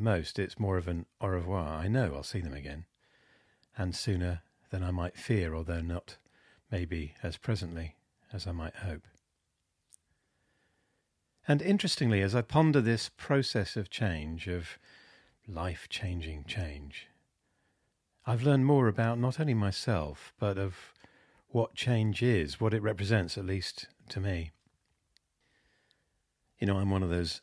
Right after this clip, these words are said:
annoying people that would tell you that I love a bit of change. I love life on the bleeding edge. <laughs> It's not true, of course, well, not entirely. Sometimes change has hurt. A lot.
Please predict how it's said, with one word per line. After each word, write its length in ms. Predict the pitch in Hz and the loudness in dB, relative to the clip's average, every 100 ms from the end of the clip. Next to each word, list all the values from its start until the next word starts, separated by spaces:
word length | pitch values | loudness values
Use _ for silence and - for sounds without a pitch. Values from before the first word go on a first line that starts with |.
| - | -2
annoying 460 | 107 101 98 85 | 2 2 2 0
people 420 | 82 113 82 - 82 | -2 -2 -2 -4 -4
that 120 | 90 | -4
would 140 | 98 | -4
tell 180 | - 113 | -2 0
you 120 | 101 | 0
that 120 | 101 | -4
I 60 | 135 | -8
love 380 | 165 202 208 170 | -8 -4 0 2
a 80 | 110 | 2
bit 120 | 101 | 2
of 80 | 98 | 2
change. 640 | 170 156 120 131 - - - - - - - | 2 4 4 2 -2 -10 -20 -20 -20 -20 -14
I 80 | - | -4
love 420 | 117 151 180 135 | 0 2 4 4
life 460 | 98 104 160 160 - | 2 2 0 -2 -2
on 120 | 123 | 0
the 100 | 92 | 0
bleeding 640 | 80 107 98 131 175 156 120 | -4 -4 -2 -2 0 0 0
edge. 480 | 78 76 - - _ _ _ - _ - | -2 -4 -6 -8 _ _ _ -20 _ -20
<laughs> 60 | - - - - - _ - - - - - _ | -20 -20 -20 -20 -20 _ -20 -18 -18 -20 -20 _
It's 140 | - - | -20 -20
not 160 | - | -14
true, 200 | 120 110 | -6 -4
of 140 | 90 - | -4 -6
course, 420 | 87 87 95 - | -10 -10 -10 -8
well, 80 | 80 | -6
not 140 | 80 | -4
entirely. 680 | 78 80 104 85 73 76 87 _ _ _ _ _ _ _ _ _ _ _ _ _ | -6 -6 -4 -4 -4 -8 -10 _ _ _ _ _ _ _ _ _ _ _ _ _
Sometimes 540 | - 127 117 90 90 | 0 2 2 -2 -4
change 420 | - 110 98 95 - | -2 0 2 0 -4
has 140 | 104 - | -6 -6
hurt. 560 | - 123 71 - - _ _ _ _ _ _ _ - | -6 -6 -6 -10 -20 _ _ _ _ _ _ _ -12
A 80 | 104 | -6
lot. 400 | 92 82 - | -6 -8 -14